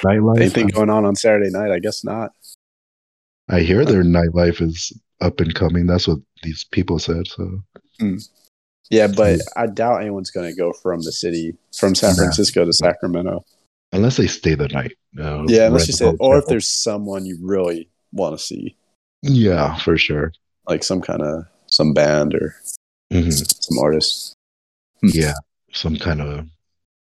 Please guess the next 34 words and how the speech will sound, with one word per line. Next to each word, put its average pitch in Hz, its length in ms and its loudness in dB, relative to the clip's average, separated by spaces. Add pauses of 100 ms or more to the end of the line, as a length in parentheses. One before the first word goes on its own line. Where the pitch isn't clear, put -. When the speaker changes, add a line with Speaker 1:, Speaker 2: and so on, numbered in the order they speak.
(100)
Speaker 1:
crazy 73 360 -4
event 71 380 -10
going 76 220 -8
on. 78 240 -12 (120)
Um, 76 220 -10
Speaker 2:
I 78 40 -10
don't 139 100 2
know 233 80 2
if 220 100 -4
I've 80 240 0
ever 101 260 4
been 90 180 2
to 87 60 0
Sacramento. 80 640 -2 (1400)
Speaker 1:
Not 113 180 6
Speaker 2:
Except 104 220 4
to 95 80 6
see 90 220 2
Speaker 1:
lately. 85 40 2
Speaker 2:
the, 80 240 -2 (220)
Speaker 1:
Just 104 160 0
Speaker 2:
I 98 140 2
think 80 120 4
Speaker 1:
to 101 60 4
Speaker 2:
I - 20 0
saw 92 320 -2
the 78 400 -4
Capitol 92 520 -6
once 98 600 -10
on 80 100 -6
a 78 60 -4
field 92 360 0
trip 107 200 2
<laughs> - 240 -14